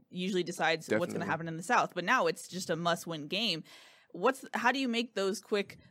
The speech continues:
Speaker 1: adjustments, and how do you figure out how to get this offense going, fix the, the issues on the defense? How do you do that in <laughs> such a short week?
Speaker 2: Well, it's hard, but that's, that's football.
Speaker 1: True.
Speaker 2: These guys, eighteen to twenty-two, they're not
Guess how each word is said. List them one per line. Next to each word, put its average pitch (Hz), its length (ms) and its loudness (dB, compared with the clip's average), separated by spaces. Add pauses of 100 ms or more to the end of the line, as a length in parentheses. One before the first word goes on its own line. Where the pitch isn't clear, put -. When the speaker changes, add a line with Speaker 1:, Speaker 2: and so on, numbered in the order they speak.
Speaker 1:
adjustments, 170 680 0
and 165 120 -4
how 185 220 4
do 196 80 -4
you 202 80 -2
figure 185 280 2
out - 80 2
how - 60 -2
to 170 80 -4
get 143 120 -8
this 160 120 -8
offense 185 380 -2
going, 170 340 -2
fix 185 240 -4
the, 180 300 -2
the 165 320 0 (100)
issues 196 240 -2
on 170 100 -2
the 160 60 -8
defense? 170 380 -4
How 208 120 2
do - 60 0
you 190 80 -2
do 185 120 -4
that 185 120 2
in 233 80 0
<laughs> - 100 -6
such 214 120 -2
a 185 80 -2
short 180 260 -2
week? 165 220 -4 (120)
Speaker 2:
Well, 135 220 12
it's 135 140 6
hard, 135 260 12
but 113 160 4
that's, 127 320 6 (140)
that's 120 180 6
football. 110 460 6 (100)
Speaker 1:
True. 202 200 -4 (280)
Speaker 2:
These 208 160 8
guys, 147 480 12 (220)
eighteen 139 400 2
to 117 80 -2
twenty-two, 120 680 2 (200)
they're 120 140 6
not 123 280 6